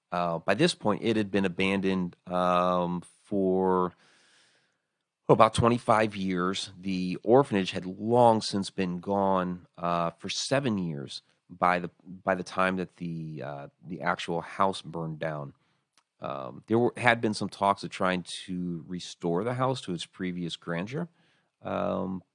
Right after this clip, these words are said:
but then all of a sudden, they attributed it basically to kids, 'cause kids would go there, um, and screw around. This is, this is back in the nineteen twenties. This is, uh, like, nineteen twenty-three. And, uh, s-, it, but even back then, it was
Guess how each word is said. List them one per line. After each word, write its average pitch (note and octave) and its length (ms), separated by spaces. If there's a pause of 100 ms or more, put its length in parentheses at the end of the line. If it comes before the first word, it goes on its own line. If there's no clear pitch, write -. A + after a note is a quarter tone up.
but F#2+ 220
then F#2+ 340
all F2 120
of F2+ 80
a - 20
sudden, F2+ 380
they B2 100
attributed A#2+ 440
it E2+ 160
basically D#2+ 480
to D#2+ 240
kids, - 260
'cause - 160
kids C#3+ 320
would G2+ 240
go F2+ 240
there, E2+ 320 (380)
um, E2+ 680
and F2 100
screw G2 280
around. F2+ 220
This G2 140
is, G2+ 220
this B2+ 160
is F2 60
back F#2+ 280
in F2+ 100
the E2 60
nineteen F2 360
twenties. D2+ 380
This D#2+ 120
is, E2 320
uh, D#2 160
like, D2+ 180
nineteen E2+ 260
twenty-three. D2+ 640 (800)
And, F2 420
uh, D#2+ 220
s-, - 140
it, G#2 200
but B2 120
even C3 300
back - 320
then, F#2+ 340
it C#2+ 100
was D#2+ 420